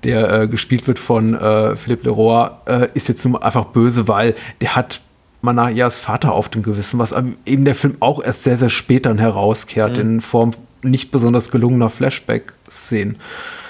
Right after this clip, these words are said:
Speaker 1: Da wäre einfach weniger mehr gewesen, weil, wie gesagt, stilistisch ist der Film wirklich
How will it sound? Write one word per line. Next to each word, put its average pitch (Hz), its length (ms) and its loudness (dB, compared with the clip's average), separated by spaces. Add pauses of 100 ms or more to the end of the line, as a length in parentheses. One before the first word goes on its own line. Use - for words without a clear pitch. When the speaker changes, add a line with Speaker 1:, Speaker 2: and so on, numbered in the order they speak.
(440)
Speaker 1:
Da 160 180 0
wäre 185 180 0
einfach 156 240 2 (200)
weniger 147 440 2
mehr 135 440 4
gewesen, 117 800 0
weil, 123 400 2
wie 143 160 0
gesagt, 156 300 0
stilistisch 156 440 0
ist 135 180 -4
der 131 80 2
Film 135 280 -2
wirklich 135 400 -2